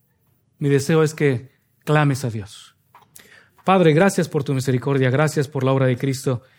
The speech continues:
Gracias, Señor, por exhortarnos al arrepentimiento. Señor, yo no sé quiénes de aquí son tus hijos, pero te suplico que aquel que es tu hijo, tú lo fortalezcas, lo animes,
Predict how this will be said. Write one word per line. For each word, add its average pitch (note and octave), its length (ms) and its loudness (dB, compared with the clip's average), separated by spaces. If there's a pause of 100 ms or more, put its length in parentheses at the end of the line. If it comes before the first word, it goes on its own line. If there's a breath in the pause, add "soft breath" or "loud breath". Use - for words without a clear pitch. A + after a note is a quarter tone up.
(280 soft breath)
Gracias, E3+ 340 2
Señor, D#3 280 0
por D3+ 120 0
exhortarnos D3 600 0
al C#3 80 2
arrepentimiento. C3 800 -2 (440 soft breath)
Señor, E3 340 0
yo F#3 80 2
no F#3+ 80 2
sé F#3+ 100 -2
quiénes F3+ 280 -2
de D#3 60 2
aquí E3 220 -2
son D#3 420 -2 (360)
tus - 280 -6
hijos, - 520 -2 (340)
pero D3+ 160 2
te D3+ 120 -2
suplico D#3+ 460 0
que C#3+ 120 0
aquel F3 340 2
que F3+ 100 0
es F3 140 0
tu E3 100 -4
hijo, D#3 280 0
tú F3 100 -2
lo F3 80 2
fortalezcas, C3 800 -2
lo A#2+ 140 0
animes, C3+ 560 0